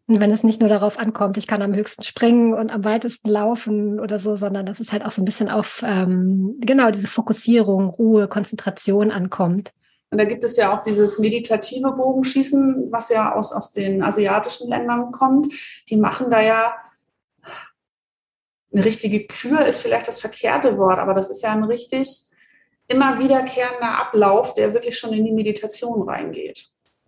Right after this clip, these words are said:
Speaker 2: Also da gehört ja auch das Gehen zur Schießlinie schon mit dazu, was immer gleich gemacht wird. Und immer diese Wiederholung ist ja das, was nachher den, den Körper und den Geist auch runterfährt.
Speaker 1: Ah,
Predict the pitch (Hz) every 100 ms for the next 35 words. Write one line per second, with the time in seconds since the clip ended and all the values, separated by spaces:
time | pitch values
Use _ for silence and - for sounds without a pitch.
0 | _ _ _ _ 190 196 202 214 254 254
1 | 233 233 233 226 - 233 262 302 349 -
2 | 254 254 - 302 294 240 240 233 226 233
3 | 226 226 220 220 - 277 285 196 196 -
4 | 240 247 240 233 226 247 277 - - -
5 | 233 233 - - 214 196 208 214 214 214
6 | 208 220 214 240 269 285 285 294 - -
7 | - - - 240 220 220 - - 220 -
8 | 202 214 214 208 208 208 - 214 - 226
9 | 202 202 - 208 - - 196 202 170 -
10 | 160 - - _ _ _ _ _ _ _
11 | _ _ _ _ _ 226 202 185